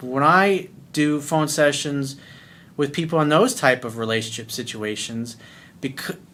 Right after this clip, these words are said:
'cause sexual polarity has to exist where one's masculine and one's feminine. Doesn't mean if anatomically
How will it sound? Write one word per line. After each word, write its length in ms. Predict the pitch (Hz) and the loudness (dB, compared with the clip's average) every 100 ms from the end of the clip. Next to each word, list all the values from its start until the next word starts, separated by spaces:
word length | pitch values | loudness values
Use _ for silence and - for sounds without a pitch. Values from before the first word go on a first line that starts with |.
| - | -18
'cause 380 | - 175 160 - - | -4 0 0 -2 -8
sexual 420 | - 240 240 220 | 2 4 4 2
polarity 500 | - 190 220 202 143 | 4 6 6 6 2
has 340 | 113 147 151 | 4 4 4
to 120 | - 151 | 2 -4
exist 440 | 135 151 180 180 | -2 0 0 0
where 100 | 120 | -6
one's 300 | 117 131 175 | 0 0 2
masculine 640 | 180 185 190 - 208 214 | 4 4 4 0 -2 0
and 180 | 151 113 | -2 -2
one's 260 | 113 120 123 | -2 -2 -2
feminine. 360 | 151 139 113 | -2 0 -2
Doesn't 340 | 107 127 139 131 | 0 0 0 0
mean 220 | 156 165 | 2 2
if 140 | 131 | 0
anatomically 920 | 131 135 127 156 170 139 127 120 123 | 0 0 2 2 4 0 -2 -2 -2